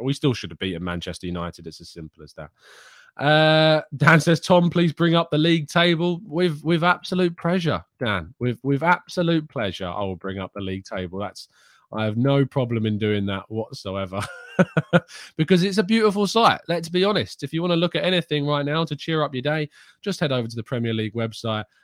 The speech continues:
and look at the Premier League table because it's gorgeous. Arsenal sitting currently top of the table with twenty-seven points.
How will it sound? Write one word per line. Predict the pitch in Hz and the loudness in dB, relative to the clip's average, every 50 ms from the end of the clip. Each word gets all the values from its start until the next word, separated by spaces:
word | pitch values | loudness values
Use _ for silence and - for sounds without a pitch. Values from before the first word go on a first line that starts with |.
| _ _ _ _ 127 | _ _ _ _ -2
and | 127 127 123 | 0 0 2
look | 123 120 - | 2 0 -2
at | 127 113 | -4 -8
the | 113 | -8
Premier | - - 113 104 104 101 | -6 -6 -4 -4 -4 -4
League | 101 101 95 - | -4 -6 -8 -10
table | - 95 85 82 76 78 80 _ | -12 -12 -12 -12 -12 -16 -18 _
because | 123 - - 147 175 | -12 -10 -8 -8 -8
it's | 180 - | -10 -8
gorgeous. | - 226 262 277 226 - 202 139 98 - - - - - _ - | -6 -4 -2 -2 -2 0 -2 -4 -4 -6 -10 -12 -14 -16 _ -4
Arsenal | 139 147 147 147 - - 139 131 123 | 0 0 2 0 0 -4 -8 -8 -8
sitting | - 143 139 - - 131 123 117 110 | -6 -8 -8 -6 -6 -6 -4 -4 -6
currently | - - 131 127 120 117 113 113 | -6 -6 -6 -4 -4 -6 -6 -8
top | - - 131 123 - - _ _ | -8 -6 -6 -6 -6 -8 _ _
of | 120 123 120 117 | -6 -6 -6 -8
the | 110 104 | -12 -12
table | - - 123 123 117 107 107 101 | -6 -4 -2 -2 -2 -2 -4 -6
with | 104 101 - | -6 -8 -8
twenty-seven | - - 127 120 113 - - 113 104 - - - - 135 131 127 110 113 113 110 104 104 - | -8 -6 -4 -4 -6 -6 -8 -10 -10 -10 -12 -10 -6 -4 -2 -2 -2 -2 -4 -4 -6 -8 -10
points. | _ - 160 120 92 - - - - | _ -2 -2 -2 -2 -4 -10 -18 -20